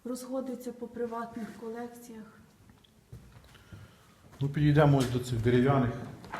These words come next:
Speaker 2: знарядь праці. Це так,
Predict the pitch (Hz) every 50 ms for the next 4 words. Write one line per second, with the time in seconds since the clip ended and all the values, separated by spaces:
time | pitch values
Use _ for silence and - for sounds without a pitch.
0 | - - 117 123 120 113 107 107 - - - - - - - - - - - 110
1 | 113 113 98 95 - - - 104 95 - - - - - - - - - - -
2 | - - - - - - - 127 - - 120